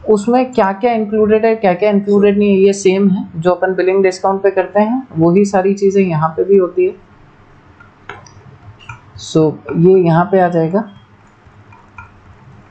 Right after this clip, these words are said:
यहाँ पे आपको सारे items दिख रहे हैं। ये simply इसको अब save कर देना होता है।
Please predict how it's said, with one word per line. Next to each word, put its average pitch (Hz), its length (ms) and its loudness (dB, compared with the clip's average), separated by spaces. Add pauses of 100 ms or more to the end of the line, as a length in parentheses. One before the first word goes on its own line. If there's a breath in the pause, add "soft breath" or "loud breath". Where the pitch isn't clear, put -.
(1120)
यहाँ 147 200 0
पे 151 120 -2
आपको 170 240 -4
सारे 170 280 -4
items 170 380 -2
दिख 175 240 -4
रहे 180 100 0
हैं। 202 200 -4 (4000)
ये 165 280 0 (1040)
simply 196 460 0 (140)
इसको 170 280 -2
अब 180 180 -2
save 151 320 -2
कर 90 180 -6
देना 82 220 -10
होता - 220 -20
है। - 60 -20